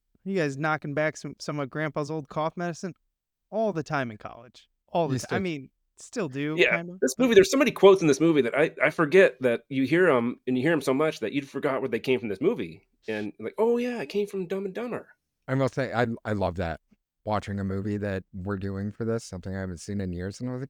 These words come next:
Speaker 2: "That's where it comes from."
Speaker 1: Yeah, you know, as much as I watch this, 'cause I, I mean,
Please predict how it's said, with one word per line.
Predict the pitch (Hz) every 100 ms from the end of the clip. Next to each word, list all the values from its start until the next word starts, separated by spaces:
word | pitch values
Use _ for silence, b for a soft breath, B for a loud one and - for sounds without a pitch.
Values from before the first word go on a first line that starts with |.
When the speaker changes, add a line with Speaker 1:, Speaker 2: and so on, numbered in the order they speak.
| _
Speaker 2:
"That's | 233 233 -
where | 113
it | 85
comes | 104 85 -
from." | 78 73 - _ _ _ -
Speaker 1:
Yeah, | 170 175 143
you | 135 160
know, |
as | - 151 135
much | 180 233 247
as |
I | 202
watch | 151 131 135 -
this, | 127
'cause | - 139
I, | 147 135 139
I |
mean, | 147 143 127